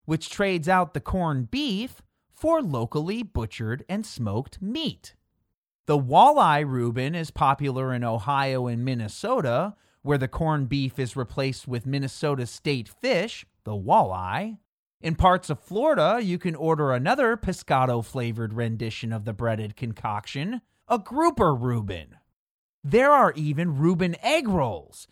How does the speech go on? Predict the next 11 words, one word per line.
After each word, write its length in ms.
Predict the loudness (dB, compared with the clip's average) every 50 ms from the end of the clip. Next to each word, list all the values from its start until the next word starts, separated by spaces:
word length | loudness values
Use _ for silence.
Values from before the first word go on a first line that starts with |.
| _ _
sometimes 800 | -14 -4 0 0 0 0 0 0 2 2 2 2 2 0 -2 -2
referred 400 | -4 -2 0 0 0 0 -2 -2
to 200 | -2 -2 -2 0
as 240 | 0 0 0 -2
an 160 | -4 -6 -6 -6 -4
Irish 480 | 0 0 0 2 2 0 -2 -4 -4 -4
egg 220 | -4 -4 -4 -4
roll 560 | -6 -6 -4 -4 -4 -4 -4 -4 -6 -6 -8 _ _ _ _ _ -6
or 480 | -6 -4 -4 -2 -2 -2 -4 -4 -8 _ _ _ _ -12
Reuben 520 | -8 -2 0 2 4 4 4 4 4 2 2
balls. 680 | -2 -4 -4 -4 -6 -8 -10 -12 -18 -20 -20 -20 -20